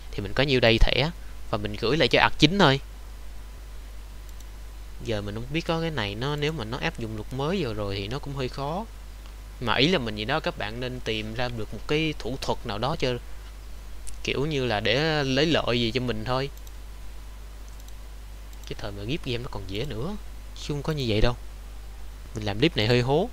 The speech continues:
tại vì, à, nếu như mà nó còn luật đó thì mình nói cái này đúng, còn giờ mình nói giống như để nói kiểu như là cho bạn biết thôi chứ cũng đâu, giờ cũng đâu có làm được gì nữa.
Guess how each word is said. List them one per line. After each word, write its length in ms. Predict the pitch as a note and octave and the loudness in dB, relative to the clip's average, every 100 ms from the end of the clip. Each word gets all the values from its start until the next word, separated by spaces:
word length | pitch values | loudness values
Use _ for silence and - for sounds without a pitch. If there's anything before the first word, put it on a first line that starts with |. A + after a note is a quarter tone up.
| - | -2
tại 100 | G#2+ | 0
vì, 300 | G#2 G#2 G#2 | 0 0 0
à, 80 | G2+ - - - - - - - - - - - - - - | -2 -6 -10 -12 -12 -12 -12 -12 -12 -12 -12 -12 -12 -10 2
nếu 120 | D#3 | 6
như 100 | F#3+ | 6
mà 100 | B2 | 6
nó 100 | A2 | 4
còn 180 | C#3 G#2+ | 4 4
luật 140 | A2 - | 4 4
đó 120 | D#3+ | 2
thì 60 | |
mình 140 | B2+ G#2+ | 2 2
nói 160 | B2+ | 2
cái 60 | D#3+ | 4
này 140 | B2+ | 2
đúng, 220 | A2 C3 F3+ | 2 0 -2
còn 220 | G#2+ A2+ | -4 -2
giờ 80 | G#2 | -4
mình 200 | G#2 A#2 | -4 0
nói 180 | D3 | 0
giống 120 | E3+ D3 | 0 0
như 160 | A#2 | -2
để 120 | A2 | 0
nói 260 | B2+ C#3 E3 | 0 0 0
kiểu 160 | A2+ B2+ | 0 0
như 160 | B2 | 2
là 120 | A2 | 2
cho 180 | G#2 A#2 | 4 2
bạn 220 | C3+ A2+ | 4 4
biết 100 | C3+ E3+ | 2 2
thôi 160 | C3+ A#2+ | 2 2
chứ 220 | - D3+ | 2 -2
cũng 480 | C#3+ B2+ D3 C3+ B2+ | -2 -4 -4 -4 -2
đâu, 120 | A#2+ | 0
giờ 160 | A2+ G2 | 2 0
cũng 140 | B2+ | 0
đâu 120 | C3 | 0
có 80 | C#3 | 2
làm 220 | B2+ G2+ | 2 2
được 80 | G2+ | 0
gì 160 | B2+ | -2
nữa. 120 | A2 | -2